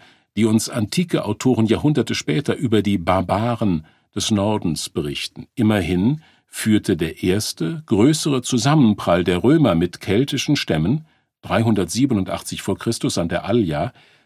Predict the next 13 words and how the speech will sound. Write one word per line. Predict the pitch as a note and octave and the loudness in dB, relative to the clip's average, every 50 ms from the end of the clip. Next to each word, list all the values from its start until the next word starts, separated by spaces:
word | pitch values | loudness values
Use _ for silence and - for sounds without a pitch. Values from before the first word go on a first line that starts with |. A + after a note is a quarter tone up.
| _ - | _ -10
zu | - - B2+ | -4 -2 -2
einer | A#2 A#2 A2+ A2+ | 0 0 0 0
verheerenden | - - A#2+ F#2 C#2+ F#2 G2+ A2+ A2+ D3 D3 C3 C3+ B2 A#2+ A#2 | 0 0 -2 0 0 2 2 2 4 4 4 4 4 4 4 4
Niederlage, | C3 D#3 F3+ D#3+ D3+ G#2+ E2 D2 C#2 C2+ C2+ - - - B1 - _ _ _ _ _ _ _ _ - - | 2 0 0 0 0 0 0 0 -2 -6 -8 -10 -12 -14 -16 -18 _ _ _ _ _ _ _ _ -6 -2
die | F2+ | 0
mit | F#2+ F2+ - | 0 2 2
der | G2+ F2 | 0 -2
Plünderung | - - A#2 B2+ C#3 C3+ B2 A#2 G2 G2+ G#2 F#2+ | 0 0 2 4 4 4 2 2 2 0 0 0
Roms | - F#2+ F#2+ F#2+ G2 A2+ C3+ B2+ - - _ | 0 2 2 2 4 2 0 -2 -4 -8 _
durch | - A#2+ G2+ E2+ - | 0 0 0 0 -2
die | - - F#2+ G2 | -8 -10 -10 -8
Gallier | F#2+ - - - - D#2 D#2+ F2+ G#2 G2+ G#2+ - | -4 0 0 2 2 0 -2 -2 -4 -6 -4 -4
endete. | B2+ C3+ C3+ A2 D2 - _ - - | -2 -2 -2 -2 -2 -6 _ -20 -20